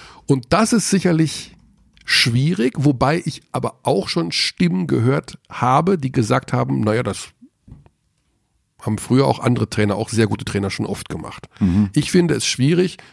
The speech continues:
Speaker 1: mit sechs Sekunden auf der Uhr, du bist zwei Punkte hinten, äh, dann noch einen vernünftigen letzten Angriff hinzubekommen.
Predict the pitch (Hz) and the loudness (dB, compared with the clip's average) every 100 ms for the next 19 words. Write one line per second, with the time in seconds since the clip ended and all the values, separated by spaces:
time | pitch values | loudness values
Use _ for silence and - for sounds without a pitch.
0 | - 120 107 143 - 135 - 139 135 113 | -4 -2 0 -2 -2 -4 0 2 2 -2
1 | - 113 - 135 147 147 _ _ - - | -2 -2 0 2 2 0 _ _ -20 -20
2 | - - _ _ _ _ 131 131 - - | -20 -20 _ _ _ _ -4 -2 -4 -2
3 | 113 120 - 120 117 95 127 151 156 156 | 0 0 2 0 0 0 0 0 0 -2
4 | - _ _ _ _ _ _ _ _ _ | -4 _ _ _ _ _ _ _ _ _
5 | _ - 120 104 120 147 120 123 117 113 | _ -2 0 2 2 2 2 -2 0 0
6 | 120 - 120 113 107 - - 98 104 98 | 0 0 -2 -2 -2 -4 -6 -4 -2 -2
7 | 95 - 101 98 95 - - 85 - | -4 -4 -4 -4 -8 -12 -12 -10 -12